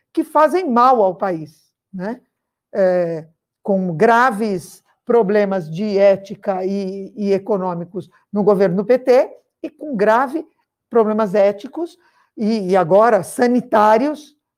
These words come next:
no governo, eh, Bolsonaro. E vamos lembrar uma coisa: o Lula da primeira vez pegou uma praia, assim, de alga-, águas calmas,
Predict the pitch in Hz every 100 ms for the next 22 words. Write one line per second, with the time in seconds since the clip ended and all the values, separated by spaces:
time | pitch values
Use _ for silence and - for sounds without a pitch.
0 | - 226 226 - 208 202 196 226 269 262
1 | _ _ _ - 214 208 208 214 220 330
2 | 247 180 156 _ _ _ 220 294 370 370
3 | 349 370 - 320 277 262 180 160 - _
4 | 233 226 247 381 370 269 254 226 220 180
5 | 190 277 349 262 - _ _ _ 262 226
6 | 196 330 381 320 277 233 - 233 220 277
7 | 339 277 214 180 175 _ _ _ _ 214
8 | 202 233 294 370 269 170 160 _ _ _
9 | - 208 202 240 254 - - 277 294 415
10 | - 285 269 262 240 196 170 160 240 _
11 | _